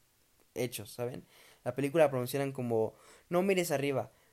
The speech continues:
basado en posibles hechos. Tienen una muy buena premisa y simplemente siento que no llegó a más. La película se cae, se pierde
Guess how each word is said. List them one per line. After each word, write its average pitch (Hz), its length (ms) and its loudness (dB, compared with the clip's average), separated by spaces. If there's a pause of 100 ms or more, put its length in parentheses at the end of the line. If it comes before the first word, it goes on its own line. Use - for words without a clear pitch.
(140)
basado 165 800 0
en 143 200 -4
posibles 135 500 -4
hechos. 131 320 -10
Tienen 147 420 -8
una 156 300 -8
muy 160 220 -4
buena 147 280 0
premisa 139 580 -4
y 143 120 -8
simplemente 139 720 -8
siento 135 340 -12
que 120 140 -12
no 123 220 -8
llegó 117 260 -2
a 104 80 -2
más. 101 320 -12 (680)
La - 100 -12
película 120 380 -8
se - 200 -18
cae, 156 300 -2
se - 140 -18
pierde 160 560 -6